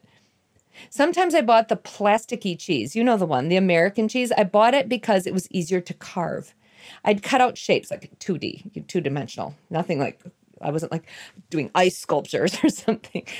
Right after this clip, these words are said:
I'd cut out shapes and then have the kids guess what I made on their plates. Tractor cheese was one of the most popular ones. Just a couple circles, little rectangle. I think I must have been looking <laughs> for some sort of creative outlet or something.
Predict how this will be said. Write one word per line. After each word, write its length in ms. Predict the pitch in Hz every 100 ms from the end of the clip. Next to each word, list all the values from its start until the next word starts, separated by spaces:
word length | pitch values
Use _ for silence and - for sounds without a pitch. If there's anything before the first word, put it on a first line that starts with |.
| - -
I'd 180 | 226 202
cut 160 | 285
out 180 | 285 277
shapes 320 | - 233 208
and 120 | - 220
then 140 | 233
have 160 | 247 196
the 80 |
kids 320 | 202 - 220 196
guess 280 | 185 190
what 120 | 208 190
I 60 |
made 180 | 180 170
on 100 | 170
their 120 | 160
plates. 400 | 156 185 139 - - - -
Tractor 360 | - 269 311 349
cheese 400 | - 294 285 262
was 140 | 226
one 140 | 220
of 60 | 208
the 60 | 214
most 220 | 226 -
popular 440 | 214 185 196 185
ones. 420 | 185 190 359 - - _ _
Just 160 | - -
a 40 |
couple 220 | 208 -
circles, 720 | 196 220 208 226 226 247 - -
little 240 | 180 180 _ _ _ _ _ _
rectangle. 680 | - 214 - 208 196 208 349 _ _ _ _ _ _ _ _
I 60 | 214
think 220 | 214 311
I 60 | 285
must 260 | 220 190
have 80 | 208
been 120 | 180
looking 240 | 165 175 220
<laughs> 0 |
for 160 | -
some 300 | 330 - -
sort 240 | 208 254 196
of 120 | 196
creative 340 | - 170 131
outlet 320 | 131 - - -
or 100 | 170
something. 400 | - - -